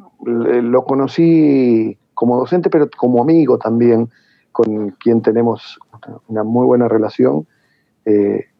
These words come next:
y, y yo lo veía que Víctor, este, estudiaba mucho. <laughs> Era un tipo que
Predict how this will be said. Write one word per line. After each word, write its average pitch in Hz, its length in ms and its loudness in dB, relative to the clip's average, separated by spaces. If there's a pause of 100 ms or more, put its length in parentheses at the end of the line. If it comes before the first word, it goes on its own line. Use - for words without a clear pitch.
(160)
y, 110 800 0 (2000)
y 139 100 2
yo 151 220 2
lo 160 140 0
veía 165 260 2
que 156 100 0
Víctor, 147 520 0
este, 107 760 -4 (600)
estudiaba 175 380 0
mucho. 135 460 -6 (140)
<laughs> - 140 -18
Era 143 220 0
un 135 120 -4
tipo 170 300 -2
que 127 340 2